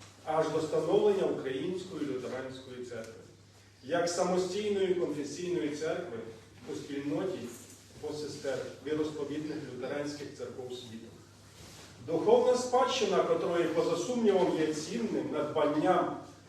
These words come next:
не лише українського лютеранства, а й світового. Ви доклалися до відновлення і продовження праці, започаткованої нашими батьками, засновниками,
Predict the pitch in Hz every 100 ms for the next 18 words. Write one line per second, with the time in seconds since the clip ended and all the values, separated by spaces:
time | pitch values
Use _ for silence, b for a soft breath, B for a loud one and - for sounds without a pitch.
0 | 131 143 143 - 226 226 202 180 170 165
1 | 156 147 143 143 135 123 127 117 113 -
2 | 127 131 - 123 127 117 107 104 - -
3 | - - - - - - - - - -
4 | - 220 247 240 254 233 - 214 208 202
5 | - 202 214 208 196 185 185 185 175 180
6 | 185 175 175 175 185 185 175 151 160 160
7 | 160 160 202 208 196 175 165 180 175 165
8 | 165 151 151 160 143 131 120 120 165 175
9 | 185 - 131 117 113